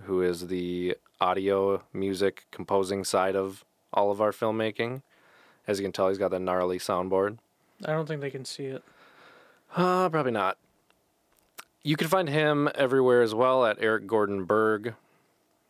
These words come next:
Speaker 1: You can find our channels uh, I guess you'd be watching this right now if you're,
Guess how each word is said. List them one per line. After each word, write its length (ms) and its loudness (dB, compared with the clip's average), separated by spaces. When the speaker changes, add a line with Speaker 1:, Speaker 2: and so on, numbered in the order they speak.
Speaker 1:
You 120 -4
can 160 -4
find 460 -2
our 440 0
channels 720 -2
uh, 120 -2
I 180 -2
guess 300 -8
you'd 200 -6
be 80 0
watching 420 -2
this 180 -10
right 160 -6
now 220 -4
if 140 -12
you're, 300 -6